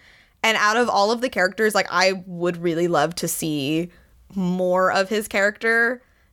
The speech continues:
just because, like, like, he really went through it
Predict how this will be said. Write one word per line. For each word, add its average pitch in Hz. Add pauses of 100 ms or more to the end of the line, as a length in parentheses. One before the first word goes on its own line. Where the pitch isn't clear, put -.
(160)
just 208
because, 208
like, 196 (1900)
like, 220
he 302
really 208
went 190
through 202
it 160